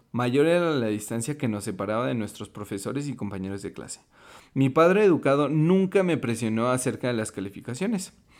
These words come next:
A menudo me preguntaba por qué. Sin embargo,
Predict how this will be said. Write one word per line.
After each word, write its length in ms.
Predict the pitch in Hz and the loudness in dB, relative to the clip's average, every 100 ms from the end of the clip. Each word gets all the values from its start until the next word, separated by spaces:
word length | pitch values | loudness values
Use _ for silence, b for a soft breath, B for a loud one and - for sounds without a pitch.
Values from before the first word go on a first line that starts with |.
| B - | B -4
A 100 | 123 | 2
menudo 360 | 131 135 156 | 4 4 2
me 160 | 165 127 | 0 0
preguntaba 580 | 110 107 107 110 117 113 | 0 -4 -2 -2 -2 -2
por 160 | 101 | -10
qué. 240 | - 101 - b b b | -12 -16 -16 b b b
Sin 260 | - 127 123 | -10 -4 0
embargo, 500 | 127 151 160 123 | 4 4 4 -2